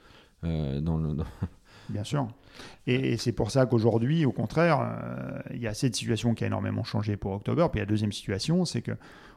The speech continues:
Speaker 2: on discute avec énormément de banques, euh, qui comprennent que le digital et, et,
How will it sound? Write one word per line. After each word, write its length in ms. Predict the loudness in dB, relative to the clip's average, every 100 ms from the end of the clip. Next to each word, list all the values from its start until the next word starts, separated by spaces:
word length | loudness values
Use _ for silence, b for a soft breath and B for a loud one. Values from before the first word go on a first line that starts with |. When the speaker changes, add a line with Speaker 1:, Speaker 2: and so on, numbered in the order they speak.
| B
Speaker 2:
on 60 | -4
discute 360 | -4 -4 -4
avec 280 | -4 -4 -6 -8 -2 2
énormément 520 | 4 4 0 -2 -4
de 120 | -6
banques, 500 | 0 0 0 -6 -18 -10 -4
euh, 240 | -4 -4
qui 180 | -6 -6
comprennent 440 | -6 -2 -2 -2
que 100 | -2
le 160 | -4 -4
digital 840 | -4 -4 -4 -2 -2 0 -2 -6 -8
et, 340 | -8 -8
et, 60 | -8